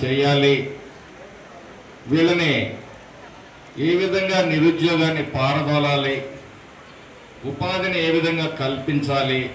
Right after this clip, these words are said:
ఇవన్నీ ఆలోచనతోటి మరి మన యువ ఎంపీ గారు నిరంతరం పనిచేస్తుంటారు.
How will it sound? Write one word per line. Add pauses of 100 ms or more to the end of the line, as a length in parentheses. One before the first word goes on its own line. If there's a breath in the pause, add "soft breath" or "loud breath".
(300)
ఇవన్నీ
ఆలోచనతోటి (640)
మరి (1120)
మన (560)
యువ
ఎంపీ
గారు
నిరంతరం (120)
పనిచేస్తుంటారు.